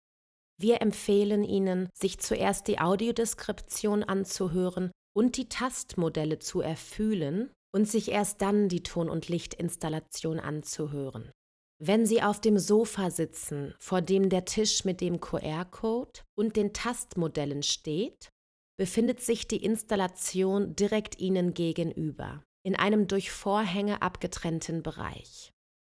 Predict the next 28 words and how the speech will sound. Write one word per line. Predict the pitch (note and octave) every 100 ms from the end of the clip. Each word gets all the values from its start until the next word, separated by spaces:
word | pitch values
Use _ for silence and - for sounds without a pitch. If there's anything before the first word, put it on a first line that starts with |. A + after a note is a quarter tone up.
| -
Im | G#3 A3+
Inneren | C#4 C#4+ B3 A3+
der | G#3+
Vorhänge | - F#3 F#3 F3+ F#3 F#3+
steht | - F3+ F#3
ein | - F3+ D3+
weiteres | D#3+ G3 - F3+ D#3+ - -
Sofa | C#3+ - - F3 C4 _
mit | F#3+ G3+
der | G3
Rückenlehne | G3 A#3+ B3 G#3+ G3 G3+ F#3+
an | F3
der | F3+ F3
Wand. | E3+ D#3+ C3+ - - - _ _ _ G3
Davor | G#3+ - A#3+
ist | G3+ - -
auf | E3 -
Kniehöhe | - F#3 F#3+ G#3 E3 A#3 A#3 C4 - -
eine | F3+ F3
schwarze, | - F3+ F#3 A3 - - - B3+ -
etwa | F#3 - E3+ F3+ F#3 - E3+
ein | G3+ A3+ A3
Meter | F#3 F#3 F3+
fünfzig | F3+ G3 G#3+ G#3+ - - G#3 F#3+
mal | E3 D#3+
zwei | - - F3 F#3+
Meter | F#3 F#3 F#3+ E3+
große | - D#3 E3+ F3 - E3+